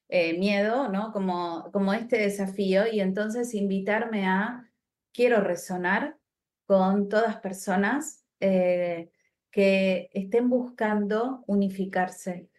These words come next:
que estén buscando genuinamente comprenderse, eh, que no tengan, eh, que sepan estar en neutralidad, que sepan escuchar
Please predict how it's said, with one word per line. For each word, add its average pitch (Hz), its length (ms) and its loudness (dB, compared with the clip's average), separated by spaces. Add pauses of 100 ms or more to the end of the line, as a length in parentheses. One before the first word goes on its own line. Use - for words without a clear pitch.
(120)
que 196 100 0
estén 220 320 2
buscando 247 840 2 (420)
genuinamente 220 920 4
comprenderse, 170 1000 -4 (480)
eh, 185 760 6
que 185 480 4
no 214 240 2
tengan, 190 1080 0 (140)
eh, 175 520 -4 (180)
que 202 120 2
sepan 247 380 4
estar 196 320 4
en 208 160 6
neutralidad, 180 840 0
que 180 140 -6
sepan 196 400 0
escuchar 208 680 0